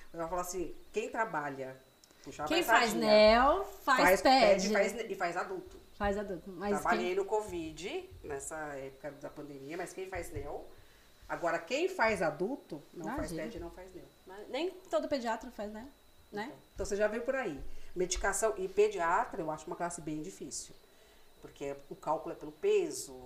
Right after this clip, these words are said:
Speaker 1: pela coisa, então muda tanto que até os
Speaker 2: Nossa, microgotas. <laughs>
Speaker 1: Então muda, muda muito. Não é só dividir inflação. Então tem, tem um físico que não é especializado em neo.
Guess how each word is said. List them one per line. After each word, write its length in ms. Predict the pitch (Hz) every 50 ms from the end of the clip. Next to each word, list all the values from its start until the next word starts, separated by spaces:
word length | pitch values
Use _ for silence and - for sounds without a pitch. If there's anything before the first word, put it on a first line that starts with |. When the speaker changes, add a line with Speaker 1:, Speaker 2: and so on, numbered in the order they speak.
| 123 - -
Speaker 1:
pela 180 | 143 139 143
coisa, 280 | - - 185 196 180 170
então 240 | 156 180 170 175 175 -
muda 400 | - 170 175 190 202 190 202 180
tanto 500 | 175 - - - 202 220 247 254 - 214
que 100 | 196 -
até 380 | 202 185 190 - - 190 175 180
os 160 | 190 214 214
Speaker 2:
Nossa, 340 | 175 165 165 - - - 185
microgotas. 840 | 175 190 196 - - 220 196 185 180 180 185 - - 233 - - -
<laughs> 540 | - 320 349 415 381 359 392 330 339 330 - - - - - - - - - - - - -
Speaker 1:
Então 120 | - 254 - 147 151 156 160 160
muda, 280 | 156 156 151 170 175 180
muda 340 | 180 170 175 175 160 196 202
muito. 180 | 180 143 -
Não 80 | 143 147
é 120 | 156 170
só 160 | 165 208 185 175
dividir 640 | 165 170 165 160 156 147 - 156 151 151 151 151 - - - - - - - - -
inflação. 400 | 170 - - 170 165 - 147 139
Então 220 | 135 - 165 170
tem, 420 | 170 - 202 208 220 240 240 226 214 415
tem 200 | - 427 262 294
um 60 | 349
físico 460 | - - 294 214 202 190 202 220 226
que 60 | - 339
não 120 | 359 339
é 40 | 381
especializado 580 | - - 240 - 254 247 247 240 233 226 220 247
em 40 |
neo. 380 | 294 311 302 254 214 359 - -